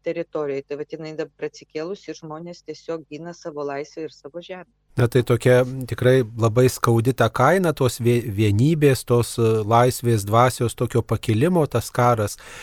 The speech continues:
Speaker 2: bet, e, turbūt tokiom sunkiom sąlygom galbūt atsiranda ir tokių žmonių, kurie ir tame pačiame krašte galbūt, e, na, kažkaip skriaudžia ar, ar pasinaudoja, ar atima kažką, ar,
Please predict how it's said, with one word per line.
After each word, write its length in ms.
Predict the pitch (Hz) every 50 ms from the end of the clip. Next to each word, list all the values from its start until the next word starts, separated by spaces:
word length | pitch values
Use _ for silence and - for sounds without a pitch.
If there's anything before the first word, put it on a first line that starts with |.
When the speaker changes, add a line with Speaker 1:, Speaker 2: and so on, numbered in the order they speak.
| - - -
Speaker 2:
bet, 300 | - 110 123 120 - - 127
e, 60 | 117
turbūt 380 | 110 - 123 113 113 123 127 -
tokiom 320 | 123 113 - - 123 123 120
sunkiom 460 | - - 127 120 107 - 123 120 120
sąlygom 600 | - - 120 117 117 113 120 117 120 127 120 123 113
galbūt 400 | 117 117 113 110 120 123 120 -
atsiranda 540 | 113 - - 123 117 117 120 117 113 120 117
ir 80 | 110 -
tokių 300 | 120 110 - - 120 110
žmonių, 380 | 107 113 113 110 107 110 117 120
kurie 300 | - - 113 110 113 113 117
ir 320 | 120 120 113 113 107 98
tame 300 | - - 113 107 113 110
pačiame 420 | - - 110 - - 113 113 139 151
krašte 400 | - - 165 143 - - 156 139
galbūt, 520 | 131 131 120 120 123 123 123 117 - - 113
e, 140 | 110 110 - - - - - - - - -
na, 100 | 113 110
kažkaip 400 | - 113 - - - 117 101 -
skriaudžia 640 | - - 113 113 123 139 151 151 143 - 143 135
ar, 80 | 131 123
ar 160 | 120 110 107
pasinaudoja, 920 | - - 117 - - 120 113 117 110 107 101 117 123 139 147 147 143 127 117
ar 80 | 110 113 131
atima 320 | - - 151 131 131 131 120
kažką, 420 | - 127 117 - - - 123 120 120 120 117 117 107 110 110 107
ar, 100 | 104